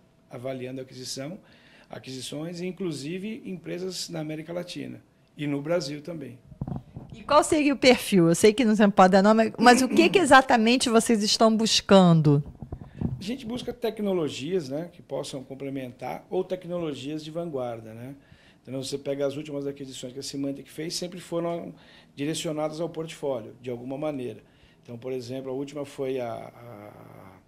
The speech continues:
Speaker 1: Clearwell, pra complementar a parte de discoveries que nós já tínhamos.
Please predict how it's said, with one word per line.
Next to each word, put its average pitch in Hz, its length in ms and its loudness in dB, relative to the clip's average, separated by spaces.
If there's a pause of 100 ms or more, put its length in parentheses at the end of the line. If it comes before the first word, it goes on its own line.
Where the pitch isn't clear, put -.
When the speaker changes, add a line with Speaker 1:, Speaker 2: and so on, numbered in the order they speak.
(400)
Speaker 1:
Clearwell, 143 680 0 (360)
pra 139 240 -2
complementar 147 640 -6
a 151 40 -6
parte 147 300 -6
de 143 80 -8
discoveries 147 560 -8
que 147 120 -16
nós 143 180 -6
já 156 80 -6
tínhamos. 127 580 -10